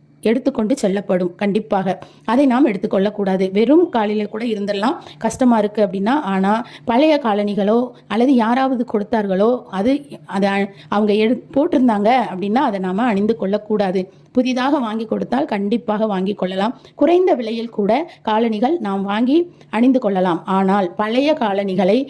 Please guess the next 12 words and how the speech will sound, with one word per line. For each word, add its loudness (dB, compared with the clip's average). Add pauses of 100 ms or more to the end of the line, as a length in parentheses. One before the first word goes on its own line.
(140)
ஒருவர் 0
போட்டுக்கொண்ட 0
காலணிகள் 0
கண்டிப்பாக 0
ஏற்றுக்கொள்ளக்கூடாது 0 (260)
அப்படிங்கிற 6
விஷயம் 0 (220)
நீங்க 4 (240)
நிறைய 4
பேர் 0
ஃபீல் 2
பண்ணியிருக்கலாம். -4